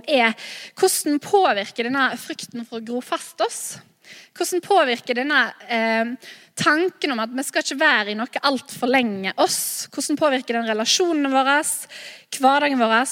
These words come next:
og troslivet vårt? Dagens tekst, den utfordrer oss faktisk egentlig, dere, til å gro fast i Gud. Til å være plantet fast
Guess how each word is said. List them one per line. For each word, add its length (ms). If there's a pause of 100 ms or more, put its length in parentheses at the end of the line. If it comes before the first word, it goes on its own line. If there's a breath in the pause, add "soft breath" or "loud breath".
(140)
og 160
troslivet 420
vårt? 320 (1080)
Dagens 400
tekst, 400
den 160
utfordrer 460
oss 120
faktisk 460
egentlig, 380 (140)
dere, 320 (520 loud breath)
til 140
å 60
gro 240
fast 500 (340 loud breath)
i 80
Gud. 320 (960 loud breath)
Til 160
å 60
være 160
plantet 540
fast 580